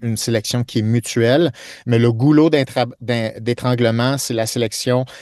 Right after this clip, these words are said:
féminine parce que les critères sont beaucoup plus sévères, parce que les responsabilités biologiques des femmes sont beaucoup plus grandes que celles des hommes. Donc, pour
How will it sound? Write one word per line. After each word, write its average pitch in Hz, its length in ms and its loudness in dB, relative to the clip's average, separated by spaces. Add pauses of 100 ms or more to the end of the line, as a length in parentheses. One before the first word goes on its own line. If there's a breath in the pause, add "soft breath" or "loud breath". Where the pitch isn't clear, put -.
(140)
féminine 131 760 2
parce 120 300 -2
que - 120 -2
les 127 260 0
critères - 320 -6 (180)
sont 117 220 -4
beaucoup 117 300 -4
plus 139 240 -4
sévères, 113 800 -2 (500 loud breath)
parce 127 380 0
que 131 100 0
les 135 180 2
responsabilités 117 800 -4
biologiques 113 480 0
des 113 140 -4
femmes 123 240 -2
sont 110 220 -4
beaucoup 131 420 2
plus - 180 -4
grandes 123 300 0
que - 80 -2
celles 113 240 -2
des 107 300 -2
hommes. 110 240 -2
Donc, 107 180 -6
pour - 160 -16